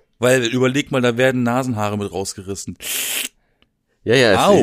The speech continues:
Speaker 1: Autsch.
Speaker 2: hieß auch extra, es hieß auch extra, dass man sich die Nasenhaare trimmen soll. Und gut, dass ich einen Ra-, Nasenhaartrimmer da habe.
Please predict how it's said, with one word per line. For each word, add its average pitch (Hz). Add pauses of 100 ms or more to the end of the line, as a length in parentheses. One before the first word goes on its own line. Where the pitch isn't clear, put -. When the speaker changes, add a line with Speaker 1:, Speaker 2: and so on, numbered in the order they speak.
Speaker 1:
Autsch. 101
Speaker 2:
hieß -
auch 80
extra, 87
es -
hieß 143
auch 87
extra, 82
dass 82
man 90
sich 98
die 98
Nasenhaare 87
trimmen 85
soll. 76
Und 85
gut, 180
dass 147
ich -
einen 127
Ra-, 107
Nasenhaartrimmer 90
da 92
habe. 73